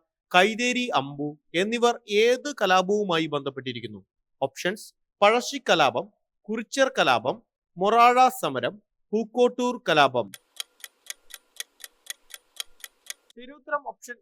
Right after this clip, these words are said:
എ, പഴശ്ശി കലാപമാണ്. ഒൻപതാമത്തെ ചോദ്യം, ആസാദ് ഹിന്ദ് ഗവൺമെന്റ് സ്ഥാപിച്ചത് എവിടെ?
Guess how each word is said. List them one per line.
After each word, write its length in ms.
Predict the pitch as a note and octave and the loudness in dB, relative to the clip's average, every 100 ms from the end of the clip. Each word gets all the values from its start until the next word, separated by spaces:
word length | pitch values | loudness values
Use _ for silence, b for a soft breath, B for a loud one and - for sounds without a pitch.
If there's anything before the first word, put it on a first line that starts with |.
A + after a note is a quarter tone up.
| - | -6
എ, 120 | G3 G#3 - | -4 -4 -4
പഴശ്ശി 400 | F3+ F#3 - G#3+ - | -4 -4 -10 -18 -8
കലാപമാണ്. 580 | C#3+ C#3 C3+ A#2 G#2+ A2+ - _ _ _ | -2 -2 -4 -10 -12 -14 -16 _ _ _
ഒൻപതാമത്തെ 600 | A3+ A#3 A#3 A3 G#3+ G3+ G3+ | -6 -2 -2 -2 -2 -6 -10
ചോദ്യം, 360 | C3 A2 D3+ _ _ _ _ - | -12 -16 -18 _ _ _ _ 0
ആസാദ് 680 | G#3 B3+ C#4 C#4 C4+ C4+ C#4 G3+ | 2 2 0 -2 -2 -2 -10 -6
ഹിന്ദ് 380 | F#3+ E3 D#3 E3+ - D#3 | -6 -6 -2 -2 -4 _
ഗവൺമെന്റ് 460 | F3 G3 A3 A#3 | 0 0 0 -8
സ്ഥാപിച്ചത് 680 | A#3 - D#3+ D#3 F3 C#3 A#2 - F#3+ | -8 -2 -2 -2 -8 -10 -10 -8 -4
എവിടെ? 300 | E3+ C3+ | -4 -4